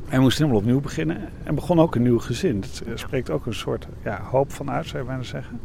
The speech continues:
Speaker 2: Ja, en ook, want mijn moeder was ook iedereen kwijt en hij was iedereen kwijt. Het was ook zo van, ja, nu maar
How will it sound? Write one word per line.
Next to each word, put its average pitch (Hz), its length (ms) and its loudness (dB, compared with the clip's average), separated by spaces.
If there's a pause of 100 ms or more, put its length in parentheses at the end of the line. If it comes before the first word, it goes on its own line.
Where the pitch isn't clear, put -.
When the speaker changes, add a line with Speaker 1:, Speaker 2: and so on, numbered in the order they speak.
(280)
Speaker 2:
Ja, 214 460 2
en - 180 -2
ook, 175 240 -2
want 165 180 -6
mijn 165 120 -2
moeder 180 180 2
was 170 180 0
ook 202 160 -2
iedereen 170 400 0
kwijt 156 360 -2
en 170 100 -2
hij 170 140 0
was 180 160 0
iedereen 156 360 -2
kwijt. 156 380 -2
Het 151 100 -6
was 156 200 -6
ook - 160 6
zo 165 240 0
van, 156 280 -6 (400)
ja, 156 220 -2
nu 160 180 2
maar 160 180 0